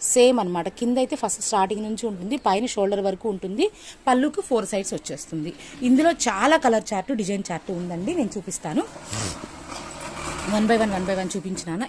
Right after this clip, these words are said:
ఇదిగోండి, ఇది వచ్చేసి, ఆ, ఇదొక ప్యాటర్న్ అండి. ఇవన్నీ కూడా వచ్చేసి ఏంటంటే first of all-గా మీకు మనం, మన కస్టమర్స్ అందరూ కూడా ఎదురు చూసేది సూక్ష్మ లోపాల, ఫ్రెషా, ఏంటా అని చెప్పని. ఇవన్నీ కూడా ఫ్రెష్ అండి,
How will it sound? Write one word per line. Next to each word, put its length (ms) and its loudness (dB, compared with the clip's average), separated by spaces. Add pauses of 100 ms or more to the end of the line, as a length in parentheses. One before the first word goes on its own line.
ఇదిగోండి, 380 4
ఇది 100 2
వచ్చేసి, 380 0 (480)
ఆ, 20 4 (160)
ఇదొక 280 6
ప్యాటర్న్ 380 0
అండి. 180 2 (440)
ఇవన్నీ 380 6
కూడా 200 6
వచ్చేసి 380 0
ఏంటంటే 360 -2
first 320 -2
of 140 -4
all-గా 260 0
మీకు 240 -4 (420)
మనం, 160 4 (160)
మన 200 4
కస్టమర్స్ 460 2
అందరూ 320 2
కూడా 160 4
ఎదురు 180 2
చూసేది 340 0
సూక్ష్మ 340 -2
లోపాల, 280 0 (120)
ఫ్రెషా, 340 -2 (180)
ఏంటా 300 -2
అని 120 -2
చెప్పని. 300 0 (460)
ఇవన్నీ 340 2
కూడా 100 4
ఫ్రెష్ 440 0
అండి, 200 -4